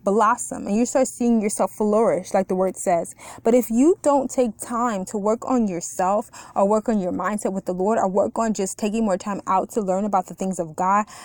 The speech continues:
you're gonna have some more deeper challenges as you get older. And I believe God sometimes,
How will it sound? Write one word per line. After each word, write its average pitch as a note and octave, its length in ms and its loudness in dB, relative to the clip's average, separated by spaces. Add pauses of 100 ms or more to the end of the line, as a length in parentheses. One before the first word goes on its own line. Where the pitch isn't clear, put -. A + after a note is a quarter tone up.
(160)
you're A3+ 140 0
gonna D#4 180 4
have C#4 260 2
some B3 140 -2
more G#3+ 340 2
deeper G3+ 300 -2
challenges G3 500 -2
as F3 140 -2
you E3+ 80 -6
get D#3+ 180 -8
older. F3+ 380 0 (220)
And C4 160 4
I F4 60 4
believe F4 360 4
God C4+ 240 2
sometimes, B3 560 -2